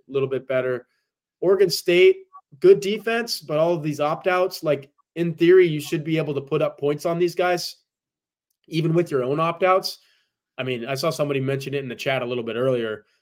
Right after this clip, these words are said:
It's definitely a scary proposition, and, and then this might le-, yeah, this leads exactly into what I put next.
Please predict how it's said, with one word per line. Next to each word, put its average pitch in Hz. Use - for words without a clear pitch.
It's 160
definitely 156
a 123
scary 131
proposition, 123
and, 117
and 117
then 117
this 143
might 156
le-, 139
yeah, 143
this 131
leads 147
exactly 135
into 131
what 123
I 117
put 127
next. 131